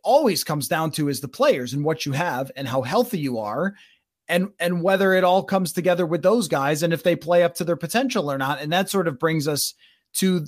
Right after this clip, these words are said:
the Kirk Cousins narrative, which is going to be Kevin O'Connell, by being Kirk Cousins'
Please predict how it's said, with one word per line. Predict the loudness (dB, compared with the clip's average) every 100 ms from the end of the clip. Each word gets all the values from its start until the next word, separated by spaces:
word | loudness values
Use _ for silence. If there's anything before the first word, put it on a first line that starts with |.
| -8 -6
the | -2
Kirk | 0 2
Cousins | 2 0 0 -2 -2
narrative, | 0 0 0 -2 -2 -8 _ _ -2
which | 4 4 2 -2 -6 -4
is | 0 2 0
going | 2 2 2
to | 0 -2
be | 2 2 2 0 -4 _ _ _ -8
Kevin | -2 0 2
O'Connell, | 2 2 2 2 0 -2 _ -4
by | -2
being | 0 -2 -2 -4
Kirk | -2 -2 0
Cousins' | 0 0 0 -2